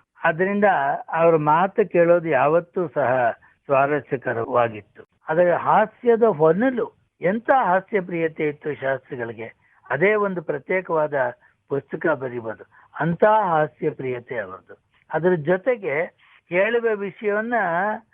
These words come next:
ಅವರು ಸ್ವಾರಸ್ಯಕರವಾಗಿ ಹೇಳುವ ಕಲೆಗಾರಿಕೆ ಅವರಿಗೆ ಕರಗತವಾಗಿತ್ತು. ಇದರಿಂದನೇ ಅವರು ಒಬ್ಬ ಯಶಸ್ವಿ ಬರಹಗಾರ, ಯಶಸ್ವಿ ವಿಮರ್ಶಕ ಆಗಿದ್ದು ಅಂತ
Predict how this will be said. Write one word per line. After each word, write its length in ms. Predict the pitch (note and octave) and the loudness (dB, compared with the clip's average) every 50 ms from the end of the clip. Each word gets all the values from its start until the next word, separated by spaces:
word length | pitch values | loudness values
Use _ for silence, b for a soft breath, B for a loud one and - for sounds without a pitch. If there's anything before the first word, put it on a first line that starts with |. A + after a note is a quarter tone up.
| _ - - | _ -4 0
ಅವರು 240 | D#3 D#3+ D3+ D3 | 2 2 2 2
ಸ್ವಾರಸ್ಯಕರವಾಗಿ 1400 | B2 - D3+ C#3+ D3 E3+ F#3 G#3+ G#3+ G#3+ _ _ - A3 G#3 G3 F#3 - G3 F#3 F#3+ F#3+ F#3+ F#3 F#3 F#3 F3+ F3+ F3 | 0 -2 0 2 4 4 4 4 2 0 _ _ 0 2 2 2 2 2 2 4 4 4 4 2 2 0 -2 -2 -2
ಹೇಳುವ 480 | D3 D3+ E3+ F3+ F3+ F3+ F3 E3+ D#3+ C#3+ C3 C3+ D3 - B B B B B | 0 2 2 2 2 0 0 2 2 2 2 0 -2 -4 B B B B B
ಕಲೆಗಾರಿಕೆ 1040 | - - A#2 A#2+ C#3 E3 G3+ G#3+ F#3+ A3+ G#3 G3+ G3+ G3+ F#3+ G3+ G3 F#3 _ - G3 F#3+ | -12 -8 -6 -6 -4 -4 -4 -4 -2 0 0 2 2 0 0 -2 -6 -8 _ -2 0 0
ಅವರಿಗೆ 380 | F3+ E3 D#3+ D3+ D3 D3+ D3+ | 2 0 0 -2 -4 -6 -6
ಕರಗತವಾಗಿತ್ತು. 1200 | C#3+ - C#3 C3 C3+ C3+ C#3 C3+ B2+ - - B2 A2+ A2+ G#2+ G#2 G2 - _ _ _ _ - C3+ | -4 -2 -2 0 0 -2 -4 -4 -6 -6 -8 -6 -6 -6 -6 -8 -12 -18 _ _ _ _ -8 -6
ಇದರಿಂದನೇ 880 | C#3 C#3 D#3+ F#3 G3 G#3 G3+ G3 G3+ G3+ F#3+ F#3+ G3+ G3 E3+ C3+ C#3 | -2 0 0 0 0 -2 -6 -6 -6 -6 -4 -4 -4 -4 -4 -4 -4
ಅವರು 540 | E3 D#3+ C#3+ D#3+ D#3 D#3 C3 A2+ A#2+ - - B B B B B - | -4 -2 -2 -2 -4 -4 -4 -4 -6 -8 -10 B B B B B -8
ಒಬ್ಬ 180 | - B2 A#2+ | -6 -4 -4
ಯಶಸ್ವಿ 880 | B2 A#2+ A2+ A#2+ B2+ B2+ - - D#3+ D#3+ D#3+ D#3+ _ - F3 E3+ F3 F3 | -4 -4 -2 -2 -2 -2 -2 -2 -2 -2 -2 -2 _ -18 -16 -14 -14 -14
ಬರಹಗಾರ, 680 | D3+ A#2 A#2 A#2+ C3 C3+ B2+ B2+ B2+ A#2+ A2+ A2 G#2+ G2+ G2 F#2 F#2 - _ _ _ _ _ - | -10 -8 -6 -4 -4 -4 -4 -4 -4 -2 -2 -2 -2 -4 -8 -12 -14 -16 _ _ _ _ _ -6
ಯಶಸ್ವಿ 800 | B2 B2+ A#2 - - D3+ D3 - _ - C3+ C#3 C#3 C#3 C#3+ _ _ _ _ - | -6 -6 -4 -2 -2 -2 -2 -2 _ -14 -12 -10 -10 -12 -14 _ _ _ _ -16
ವಿಮರ್ಶಕ 580 | G2 G#2+ C#3 F3 E3+ D#3 - - - - - | -12 -8 -8 -8 -8 -10 -12 -14 -14 -12 -12
ಆಗಿದ್ದು 520 | G2 F#2 F2+ F2+ F2+ G2 F#2 F#2 G2 F#2 F#2 | -12 -12 -12 -14 -16 -20 -20 -20 -20 -20 -20
ಅಂತ 200 | F2+ _ - | -20 _ -14